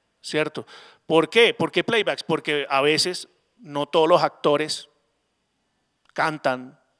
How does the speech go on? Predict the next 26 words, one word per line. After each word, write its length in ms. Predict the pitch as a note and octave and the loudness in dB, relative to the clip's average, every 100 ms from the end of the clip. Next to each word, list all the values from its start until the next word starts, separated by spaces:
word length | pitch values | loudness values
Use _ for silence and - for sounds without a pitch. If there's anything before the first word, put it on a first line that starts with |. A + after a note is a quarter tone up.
| _ | _
o 120 | - | -12
son 200 | B2+ B2 | -6 -4
músicos, 560 | B2+ C#3+ C#3+ C3+ D3 C3 | -4 -6 -6 -6 -8 -8
entonces 300 | B2 A#2 A#2 | -10 -14 -10
toca 260 | C3+ B2 C#3 | -8 -6 -8
estar 320 | - D3 C3+ | -8 -4 -2
ahí, 420 | C#3+ D3 D3 C#3+ - - - | -4 -4 -8 -12 -16 -20 -12
ayudarles, 1160 | B2+ B2 B2 C3+ C3 C3 C3+ C3 B2+ B2+ - _ _ - - _ _ _ - | -10 -8 -4 0 0 -2 -6 -10 -10 -12 -16 _ _ -20 -20 _ _ _ -16
eh, 840 | - B2+ A#2+ A#2+ A#2 A2 G#2+ G#2+ | -8 -6 -6 -8 -10 -12 -16 -14
instruirlos, 1160 | - D#3 - D3+ C#3+ E3+ F3+ E3+ D#3+ D#3 - - _ _ _ _ | -8 -8 -6 -4 -2 -4 -4 -2 -2 -2 -8 -18 _ _ _ _
¿no? 260 | B2 C#3 | -12 -10
Como 500 | D3 C3+ B2+ A2 A2 _ _ _ _ _ _ _ _ _ _ _ _ _ _ _ - C4 _ _ _ _ _ _ - | -8 -8 -8 -10 -16 _ _ _ _ _ _ _ _ _ _ _ _ _ _ _ -20 -20 _ _ _ _ _ _ 0
algo 300 | D#3 F3+ G3+ | 2 6 6
tan 160 | G#3 F3 | 6 2
sencillo 360 | D#3 F3 F#3 | 0 0 0
como, 340 | F3+ D#3 C#3 B2 | 0 -2 -2 0
bueno, 240 | D#3+ D3+ | 0 0
mire, 380 | D3+ D3 B2 B2+ | 0 -2 -2 -2
la 100 | C3+ | 0
guacharaca, 580 | C#3+ C#3+ D3+ F#3 F#3+ D#3+ | 0 2 2 2 2 -2
no, 120 | D3+ | -4
la 80 | C3+ | -6
guacharaca 400 | C3 C3 C3+ D#3 | -6 -6 -8 -8
se 80 | |
toca 240 | D#3+ C#3 C#3+ | -10 -8 -8
así, 200 | C3+ | -8